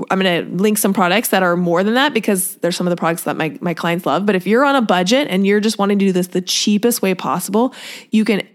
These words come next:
absolutely get started for less than forty bucks. And I'm gonna tell you how to do that. Okay, so what is some of the equipment that are, like, a must-have,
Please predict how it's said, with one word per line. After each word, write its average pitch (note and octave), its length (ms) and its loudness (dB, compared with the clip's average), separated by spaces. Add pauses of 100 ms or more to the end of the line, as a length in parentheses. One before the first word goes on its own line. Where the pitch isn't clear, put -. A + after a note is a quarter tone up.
absolutely F#3+ 600 2
get F3+ 180 0
started E3+ 420 -2
for D#3+ 260 -2
less F3 500 -2
than D3+ 280 -4 (140)
forty G#3 300 0
bucks. - 440 -8 (260)
And F3+ 120 -4
I'm D#3 40 -4
gonna C#3+ 80 -6
tell C3+ 220 -4
you C#3 260 -2 (160)
how - 200 -4
to D#3 100 -4
do - 120 -8
that. - 260 -14 (1300)
Okay, A3 260 2 (400)
so C4+ 160 2
what A#3 440 2
is C4 180 2
some C4 160 2
of B3+ 100 2
the G#3+ 240 2
equipment G#3 520 0
that F#3 340 0 (240)
are, F3+ 360 2
like, D#3+ 280 -2
a F3 80 0
must-have, F3 800 0